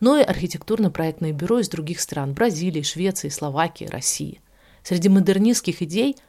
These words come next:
гигантская скульптура в виде языка пламени на том самом месте, откуда началось возгорание. По замыслу авторов это стало бы метафором неопалимой купины,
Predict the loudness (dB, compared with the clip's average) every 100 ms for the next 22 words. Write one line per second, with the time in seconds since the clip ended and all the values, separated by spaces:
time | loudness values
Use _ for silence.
0 | _ -4 0 2 0 -4 -8 -8 -10 -6
1 | -4 -2 -4 -6 -4 -2 -2 -2 -2 -4
2 | -4 -4 -2 0 -2 -2 -2 0 2 2
3 | 2 2 0 0 -4 -4 -4 -2 0 -2
4 | -2 -2 -2 -2 -2 -2 -2 -4 -10 -16
5 | -20 0 4 6 6 4 4 6 6 2
6 | -2 -4 0 0 0 -2 -2 0 -2 -2
7 | 2 0 2 -6 -2 -2 0 0 -2 -2
8 | -4 -6 -2 4 4 2